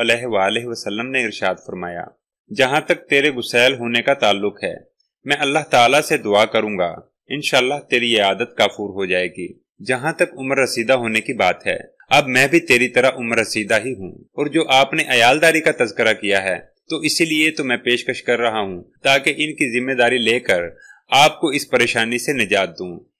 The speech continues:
इसके बाद आप रिश्ता अज़दवाज में मुंसलिक होकर इन्हें हर किस्म की परेशानी से निजात दिलाने का बायस बन गए। इस तरह अल्लाह रब्बुल इज्जत ने हजरत उम्मे सलमा रजी अल्लाह ताला अन्हा की दुआ को शर्फ कबूलियत बख्शा और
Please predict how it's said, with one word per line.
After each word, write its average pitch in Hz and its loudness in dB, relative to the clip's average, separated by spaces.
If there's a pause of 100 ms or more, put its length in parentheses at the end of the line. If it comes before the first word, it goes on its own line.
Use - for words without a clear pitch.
इसके - -2
बाद 131 4 (120)
आप 127 4
रिश्ता 123 0 (180)
अज़दवाज 117 2
में 143 -6
मुंसलिक 110 -8
होकर 90 -6 (320)
इन्हें 151 0
हर 135 2
किस्म 139 -6
की 143 -8
परेशानी 113 -2
से 135 -6
निजात 107 0
दिलाने 101 -2
का - -2
बायस 98 -2
बन 90 -8
गए। 85 -6 (480)
इस 151 -8
तरह 165 0
अल्लाह 139 0
रब्बुल 120 0
इज्जत 107 -6
ने 95 -4 (380)
हजरत 127 -2
उम्मे 143 -8
सलमा 147 -2
रजी 127 0
अल्लाह 117 0
ताला 117 0
अन्हा 113 -6
की 135 -8
दुआ 101 2
को 90 -6 (380)
शर्फ 139 -2 (200)
कबूलियत 107 -2
बख्शा 98 -4 (300)
और 147 0